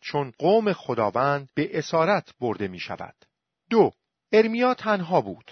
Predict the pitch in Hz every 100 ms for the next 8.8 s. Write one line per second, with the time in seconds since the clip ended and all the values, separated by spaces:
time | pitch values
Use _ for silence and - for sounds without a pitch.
0 | - 131 143 170 208 202 202 - 170 151
1 | - 107 101 - 143 143 - 127 131 196
2 | 220 202 170 143 123 120 104 101 113 135
3 | - 170 175 - 208 233 214 - 131 139
4 | 160 147 135 - 220 226 196 190 104 87
5 | - _ 123 170 190 - 202 202 208 254
6 | 254 - 196 - 123 107 131 156 151 -
7 | 123 127 196 240 240 - 165 135 104 -
8 | 113 101 90 - 123 147 147